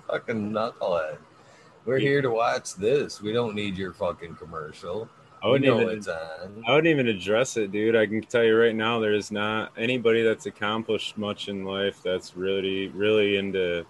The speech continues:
Speaker 2: fucking talking shit in chats, right? Like, being negative and wanting to be a fucking Karen
Speaker 1: Well,
Speaker 2: and
Speaker 1: that,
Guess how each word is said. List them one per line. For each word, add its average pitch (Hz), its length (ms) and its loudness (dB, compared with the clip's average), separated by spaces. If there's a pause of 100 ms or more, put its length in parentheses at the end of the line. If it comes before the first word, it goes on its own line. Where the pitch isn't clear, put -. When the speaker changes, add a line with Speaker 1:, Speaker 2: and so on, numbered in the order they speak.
(540)
Speaker 2:
fucking 87 480 -4
talking 95 440 -4
shit 92 360 -2
in 87 120 -8
chats, 85 560 -6
right? 82 300 -2
Like, 80 300 -6
being 104 240 -2
negative 92 560 -2
and 87 200 -8
wanting 101 280 -4
to 90 240 -4 (960)
be 107 160 4
a 98 80 2
fucking 95 380 -4
Karen 90 400 -2
Speaker 1:
Well, 85 80 -2
Speaker 2:
and 80 80 -8
Speaker 1:
that, 165 180 0